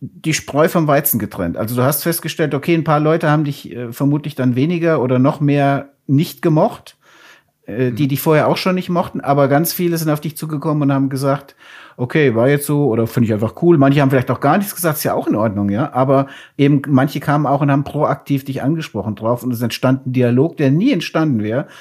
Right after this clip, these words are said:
Speaker 1: wenn die Bilder nicht hochgeladen worden wären. Also das war so mein Ding, dass in jedem, in Anführungszeichen, negativen Moment, und ich kann mir vorstellen,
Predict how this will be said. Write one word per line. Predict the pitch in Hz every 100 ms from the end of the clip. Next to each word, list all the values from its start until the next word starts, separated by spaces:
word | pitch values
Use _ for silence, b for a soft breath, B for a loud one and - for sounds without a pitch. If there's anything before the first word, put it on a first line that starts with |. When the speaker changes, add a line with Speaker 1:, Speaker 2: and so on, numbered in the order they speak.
| B
Speaker 1:
wenn | - 127
die | 131
Bilder | 175 233
nicht | 120 98
hochgeladen | 101 - 101 98 98
worden | 95 95
wären. | 92 90 -
Also | 113 110 113 117 B B _
das | 139 147
war | 156
so | 151 139
mein | 127 151 147
Ding, | 135 185 185
dass | 147 143
in | - 135
jedem, | 123 139 185 147 139 -
in | 135 -
Anführungszeichen, | 156 240 214 190 - 156 151 139
negativen | 135 185 202 - 170 151
Moment, | 131 127 139 165
und | 113
ich | 110
kann | - 131
mir | 131
vorstellen, | 131 131 - 123 127 151